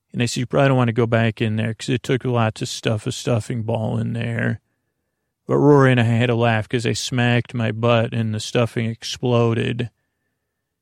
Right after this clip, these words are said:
And then I put another stuffing ball in there in my other back pocket. I say, I said, "We'll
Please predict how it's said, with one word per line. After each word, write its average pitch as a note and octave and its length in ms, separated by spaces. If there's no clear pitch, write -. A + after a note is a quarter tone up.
And A#2+ 160
then C#3+ 680
I A#2+ 120
put C#3 200
another B2 440
stuffing A#2 560
ball A2 340
in A#2 180
there A#2 580
in A#2+ 80
my A2+ 280
other A#2+ 240
back A2 260
pocket. B2 260
I B2 40
say, B2 400
I A#2+ 60
said, B2 180
"We'll A#2+ 240